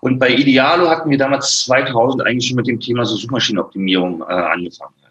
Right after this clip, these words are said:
Ne? Äh, weil wir, weil von irgendwo musste ja der Traffic bekommen, wenn man kein Budget hat. Und, ähm, bei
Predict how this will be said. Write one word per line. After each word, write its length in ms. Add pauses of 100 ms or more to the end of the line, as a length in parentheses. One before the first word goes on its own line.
(100)
Ne? 220 (680)
Äh, 160
weil 160 (140)
wir, 240 (400)
weil 320
von 160
irgendwo 280
musste 260
ja 40
der 140
Traffic 320
bekommen, 280
wenn 100
man 120
kein 160
Budget 300
hat. 160 (580)
Und, 720
ähm, 460
bei 960